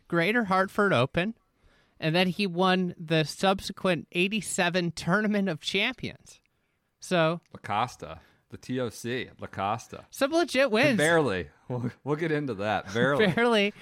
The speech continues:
Speaker 2: The soft greens almost sent his putter yips off into the, <laughs> into the ocean. Soft greens were, d-, did not kind of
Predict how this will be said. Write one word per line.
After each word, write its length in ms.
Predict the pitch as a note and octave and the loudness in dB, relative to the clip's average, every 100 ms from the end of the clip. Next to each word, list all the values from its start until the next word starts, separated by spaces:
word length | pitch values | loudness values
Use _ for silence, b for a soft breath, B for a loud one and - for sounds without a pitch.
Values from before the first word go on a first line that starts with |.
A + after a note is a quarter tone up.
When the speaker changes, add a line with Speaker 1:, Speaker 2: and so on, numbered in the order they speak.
| B | B
Speaker 2:
The 80 | - | -8
soft 460 | - D3 D3 - | -2 2 2 0
greens 420 | - C#3+ D3 B2 G#2 | 0 2 2 0 -2
almost 560 | G2+ G2 G2+ - - | -4 -4 -8 -10 -12
sent 200 | - A#2 | -4 -4
his 120 | A2 | -4
putter 320 | - - A#2 G#2 | -6 -6 -4 -4
yips 360 | F2+ E2 - | -4 -8 -8
off 280 | F#2+ F3 - | -2 -2 -2
into 140 | G2 | -10
the, 220 | F2+ F2 E2+ F2+ - - | -8 -8 -10 -12 -18 -20
<laughs> 320 | G#3 - - | -20 -20 -10
into 140 | B2 A2 | -8 -6
the 200 | G#2 A2+ | -4 -2
ocean. 380 | B2+ A#2+ F#2 D#2+ D2+ | -2 -4 -10 -12 -10
Soft 420 | - D#3+ F3+ - | -2 0 0 -2
greens 480 | D#3 D3+ A#2 E2+ - | -2 -2 -4 -8 -14
were, 120 | A2+ | -14
d-, 120 | G#2+ B2+ A2+ | -12 -14 -12
did 180 | C3 A#2 | -6 -4
not 280 | B2+ B2 B2+ A#2+ - b b b b b b b b | 0 0 0 -6 -18 b b b b b b b b
kind 200 | C#3 A#2+ | 0 0
of 160 | G#2+ | 0